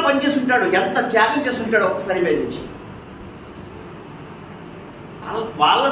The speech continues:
సహాయంతో then ఎస్ నాకు శక్తి దొరికింది ఇప్పుడు. Now I implement the formula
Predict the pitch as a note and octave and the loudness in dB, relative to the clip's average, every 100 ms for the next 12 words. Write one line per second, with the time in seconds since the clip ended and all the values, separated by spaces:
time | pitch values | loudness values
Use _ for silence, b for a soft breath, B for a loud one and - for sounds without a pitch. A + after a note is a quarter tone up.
0 | - G#3 G3 F#3+ D#3+ - D3 D3+ - - | 2 2 4 4 4 4 4 2 -4 -8
1 | - - - - E3 C#4 D4+ - - - | -12 -14 -14 -2 4 6 4 2 -4 -12
2 | - F3 A#3+ - - F#3 F#3+ - F#3+ G3 | 2 6 6 4 6 8 8 6 2 4
3 | F#3 F3 D3+ C#3 - - - - - - | 4 4 4 4 2 -2 -6 -10 -14 -16
4 | - - - A2+ D3+ A#3 - - C#3 E3+ | -16 -16 -12 2 6 6 4 2 4 6
5 | F3 F#3+ F#3 F3+ F3 C#3+ - F#3+ E3+ D#3 | 4 4 6 6 6 2 4 6 6 6